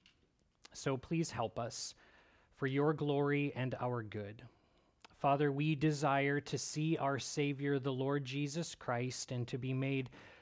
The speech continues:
more like him so please, Holy Spirit, do that kind of work in our heart.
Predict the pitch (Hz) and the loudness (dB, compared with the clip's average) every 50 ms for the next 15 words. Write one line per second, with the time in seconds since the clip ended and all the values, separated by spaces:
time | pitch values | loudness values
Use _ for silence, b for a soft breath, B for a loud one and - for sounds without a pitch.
0 | B B 123 131 143 147 151 165 170 165 165 160 - B B B B B B B | B B 2 4 6 8 8 8 8 6 6 2 0 B B B B B B B
1 | - 131 139 147 156 165 156 - - - - - 160 143 123 110 104 98 101 - | 0 2 4 4 4 2 0 -2 -10 -10 -4 0 0 2 2 0 -2 -6 -10 -16
2 | _ _ _ _ _ _ _ _ _ _ _ _ _ _ _ _ _ _ _ _ | _ _ _ _ _ _ _ _ _ _ _ _ _ _ _ _ _ _ _ _
3 | _ _ _ _ _ _ _ _ _ _ _ _ _ _ _ _ _ _ _ - | _ _ _ _ _ _ _ _ _ _ _ _ _ _ _ _ _ _ _ -12
4 | - - 127 - - 139 135 131 120 - - 135 135 135 135 127 - - - - | -8 -8 -6 -6 -4 -2 -2 -2 -2 -4 -4 -2 0 0 -2 -2 -4 -8 -8 -4
5 | 127 117 117 117 113 113 - - 127 120 110 120 120 123 123 - - - 131 123 | -4 -2 0 -2 -2 -4 -4 -4 -4 -2 0 0 0 0 0 -4 -6 -4 -4 -2
6 | 120 123 113 110 120 123 120 - - 120 117 117 120 127 123 - - 107 104 107 | -2 -2 -2 -2 -2 -4 -4 -4 -4 -4 -2 -2 -2 -4 -4 -6 -4 -4 -4 -4
7 | 107 - | -6 -8